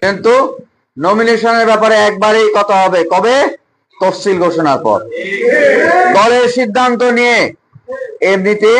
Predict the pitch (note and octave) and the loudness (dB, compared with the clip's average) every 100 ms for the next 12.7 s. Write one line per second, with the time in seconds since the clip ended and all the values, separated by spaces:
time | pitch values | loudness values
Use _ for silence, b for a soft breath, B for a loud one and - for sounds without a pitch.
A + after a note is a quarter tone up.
0 | C4 - _ - E3+ E3+ F3+ F3+ F3 F3+ | 0 -6 _ -4 -4 -2 -4 -4 0 -2
1 | F3+ G3 B3 - _ _ _ - _ _ | 0 0 0 -4 _ _ _ -20 _ _
2 | - F#3+ F3 G3 F#3 F3+ F#3 F3+ - F3+ | -6 -4 2 2 2 0 0 -2 -2 -4
3 | F#3 F#3 G3+ B3+ - - - _ - - | -2 0 0 0 -4 -18 -20 _ -20 -20
4 | - D3+ D#3 D#3 - - D3+ F#3 G#3 G#3 | -4 0 0 -2 -6 -10 -4 -2 0 -2
5 | G3+ G3+ G3 G3 G3+ A3+ E3 F3+ F#3 F#3+ | -2 -4 0 2 2 0 0 2 2 2
6 | G3+ F3 F3+ G#3+ G#3 G#3 G#3 G3+ G3 G3 | 2 2 0 0 0 0 0 0 0 0
7 | G3+ F#3+ G#3+ A3 A3+ - - _ D3 G3+ | 0 0 0 2 0 -2 -8 _ -4 0
8 | G#3+ G#3+ G#3 A3+ G#3 G#3+ G#3 G3+ A3+ G#3+ | 2 2 0 0 -2 0 -2 0 0 0
9 | G#3+ A3 G#3+ A3+ A3+ A3+ A#3 B3 C4 - | -2 -2 -2 -4 0 2 2 2 0 -4
10 | - - F3+ G3 G#3 G#3 G#3+ G#3 E3+ F#3+ | -18 -10 -4 -2 -2 -2 -2 -2 -2 -2
11 | F3 F#3 A3 A3+ G#3+ A3 A3 G#3+ G#3 A3 | -2 0 2 2 0 0 -2 0 0 0
12 | C#4 F3 G#3 G3+ G3 F#3+ F3 | 0 0 2 2 2 -2 -2